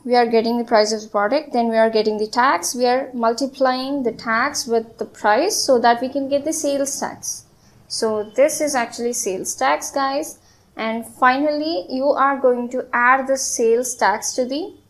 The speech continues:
net price, like seventy-five plus five point two five. So the product price plus sales tax will be eighty point two five. This will be the entire gross price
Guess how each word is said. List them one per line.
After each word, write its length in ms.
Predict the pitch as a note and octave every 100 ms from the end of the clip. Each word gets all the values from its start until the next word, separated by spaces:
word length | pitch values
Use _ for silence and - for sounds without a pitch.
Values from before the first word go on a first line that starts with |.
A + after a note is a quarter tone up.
| _ _ _ _
net 220 | A#3+ A3+ A3+
price, 420 | - C#3 - -
like 280 | G#3+ C#4 -
seventy-five 680 | C4 A#3+ B3 B3+ A#3+ A#3+
plus 320 | - C4 D4 - _ _ _
five 300 | - B3+ A#3+
point 240 | A#3+ A#3+ A#3+
two 100 | B3
five. 320 | A#3 G3+ G#3+ - - -
So 440 | - - G#3+ G#3 G#3
the 80 |
product 360 | - A3+ A3+ A#3+
price 320 | C#4+ D4 E4+
plus 380 | - A#3 G#3 -
sales 320 | G#3+ G#3 G#3+
tax 300 | - C4 C4
will 140 | B3+ A#3+
be 160 | A#3+
eighty 200 | - A3+
point 360 | A3 G#3+ G#3+ A3+
two 100 | A3+
five. 320 | G#3+ F#3+ A3
This 220 | A#3+ C4
will 180 | C#4 C4+
be 240 | B3+ B3+ B3
the 180 | C4+
entire 540 | A#3 A3 G#3+ G#3 G#3+ A3+
gross 560 | A3+ A3+ G3+ G#3 -
price 540 | - - F3 G3 G#3+